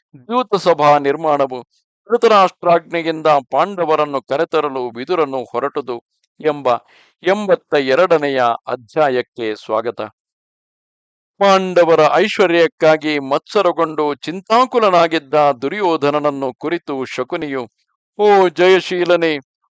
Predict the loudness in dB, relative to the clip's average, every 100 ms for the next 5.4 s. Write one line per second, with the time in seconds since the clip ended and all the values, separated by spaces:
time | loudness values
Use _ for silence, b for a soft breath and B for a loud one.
0 | 0 2 2 2 0 0 0 2 4 4
1 | 2 0 -2 -2 -4 -2 0 0 0 0
2 | -2 -2 -4 -4 -6 0 4 4 4 2
3 | 2 -2 0 0 0 0 0 -2 -4 -2
4 | -4 -2 -4 -4 -2 0 0 -2 -2 -4
5 | -2 -2 -2 -4